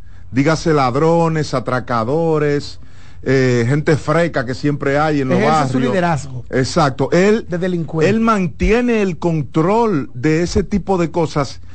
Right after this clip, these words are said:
Speaker 1: que, que incluso la propia gente lo reconoce y lo valora positivamente. Muy bien, no estoy diciendo, no me estoy poniendo a favor de nada, simplemente estoy dando la información. Usted saca sus propias
Speaker 2: La gente
Speaker 1: conclusiones.
Speaker 2: dice que él es buena gente.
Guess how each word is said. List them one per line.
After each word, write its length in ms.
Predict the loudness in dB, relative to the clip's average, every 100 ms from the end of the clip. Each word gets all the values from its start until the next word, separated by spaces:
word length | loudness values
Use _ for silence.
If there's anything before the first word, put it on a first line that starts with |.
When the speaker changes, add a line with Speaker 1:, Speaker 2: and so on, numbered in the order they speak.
| -16 -16 -16 -2
Speaker 1:
que, 440 | 2 2 0 -2 -10 -16 -16 -16 -16 -14 -4
que 520 | 0 2 2 0 -4 -12 -8 0
incluso 440 | 0 2 2 4
la 180 | 4 2
propia 340 | 0 0 2
gente 380 | 2 2 0 0
lo 300 | 0 0 2 2
reconoce 920 | 0 -2 0 0 0 -2 -2 -4 -4 -12 -6
y 140 | 2 4
lo 140 | 4
valora 340 | 4 2 2 0
positivamente. 1000 | -2 -4 -4 0 0 2 0 0 -4 -8 -12 -6
Muy 240 | -2 0
bien, 300 | 2 0 -2 -6
no 120 | -4
estoy 200 | -2 -2
diciendo, 320 | 0 -2 -2
no 80 | -4
me 80 | -4
estoy 140 | -4 -2
poniendo 320 | 0 2 0
a 40 |
favor 300 | 0 0 0
de 140 | 0 0
nada, 420 | 0 0 -2 -6 -12 -14 -14 -8
simplemente 520 | -2 0 2 2 0
estoy 240 | 0 2 0
dando 200 | 2 2
la 80 | 2
información. 760 | 2 2 2 0 2 0 0 -8 -14 -6
Usted 380 | -6 -2 0 0
saca 360 | 0 -2 0
sus 160 | -2 -2
propias 440 | 0 0 2 2 2
Speaker 2:
La 60 | 0
gente 140 | 2
Speaker 1:
conclusiones. 560 | 2 2 4 4 4 2
Speaker 2:
dice 140 | -2
que 60 | -2
él 100 | -2
es 40 |
buena 240 | 0 0 -2
gente. 280 | -4 -6